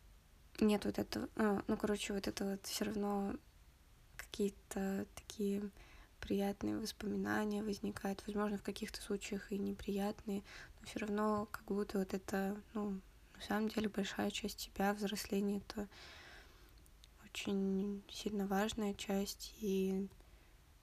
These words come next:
здорово ее вспоминать, какой бы она ни была.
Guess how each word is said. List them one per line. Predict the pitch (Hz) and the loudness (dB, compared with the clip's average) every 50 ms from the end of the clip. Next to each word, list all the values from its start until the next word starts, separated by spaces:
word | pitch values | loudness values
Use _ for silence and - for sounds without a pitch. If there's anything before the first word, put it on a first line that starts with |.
| - - - - - - - - - - - - - - - - - - - - - - - - - - - - | -20 -20 -20 -20 -20 -20 -20 -20 -20 -20 -20 -20 -20 -20 -20 -20 -20 -20 -20 -20 -20 -20 -20 -20 -20 -20 -8 -6
здорово | 262 202 190 - 196 208 214 226 208 202 | -4 -2 2 4 4 4 4 4 4 4
ее | 196 196 196 196 | 4 4 4 2
вспоминать, | 196 - - - - 196 190 190 196 202 196 208 - - - - | 0 -2 -4 -4 -2 0 0 2 2 0 0 -2 -2 -4 -8 -8
какой | - - - - 196 190 | -10 -14 -4 -2 -2 -2
бы | 190 - 190 | 0 -2 -2
она | 190 196 | 0 0
ни | 190 196 190 | 0 0 0
была. | 190 196 202 190 190 190 196 226 | -2 -2 -2 -2 -2 -2 -2 -2